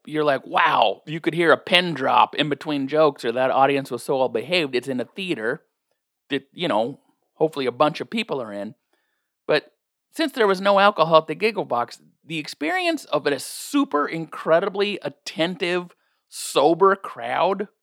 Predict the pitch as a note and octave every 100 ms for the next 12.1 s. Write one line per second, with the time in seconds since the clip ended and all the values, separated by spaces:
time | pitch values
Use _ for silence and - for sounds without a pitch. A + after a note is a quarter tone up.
0 | _ _ _ _ _ _ _ - D3+ -
1 | D3 E3 F#3+ F#3+ D3 D3+ F3 - - C3+
2 | D3+ F3 F3 C#3 C3+ - C#3 C#3 - -
3 | B2 G3+ - - _ _ _ _ _ _
4 | B2 - _ _ _ _ F#4+ G4+ - D#4
5 | F#4+ - - _ _ _ _ _ _ _
6 | _ _ _ _ _ _ _ - E3 C4
7 | C4+ E3+ A#3+ C#4+ _ _ _ C#3 E3+ F3+
8 | F3 E3+ E3 E3 F3 F3 F3+ F3 E3+ F3
9 | F3 - E3+ E3+ - F#3+ G3 G3 - F3
10 | F3+ F#3 F#3 F3 F3 D#3 E3 D#3 D#3 E3
11 | C3 C3+ C3+ C3+ - A2+ G#2+ - - -
12 | -